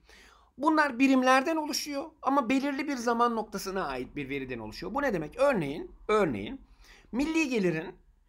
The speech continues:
e, iki bin on dokuz yılında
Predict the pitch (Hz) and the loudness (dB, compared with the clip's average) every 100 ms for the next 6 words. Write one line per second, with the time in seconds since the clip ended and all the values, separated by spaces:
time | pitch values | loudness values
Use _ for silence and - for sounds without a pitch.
0 | _ _ _ _ _ 180 156 147 143 139 | _ _ _ _ _ 0 2 4 4 2
1 | 135 131 - - _ _ 262 - 311 285 | 0 -4 -10 -20 _ _ -6 -2 2 2
2 | 311 - - - 294 370 262 226 151 147 | 0 -6 -20 0 4 6 4 0 -2 -4
3 | 123 110 156 370 | -4 -4 -6 -6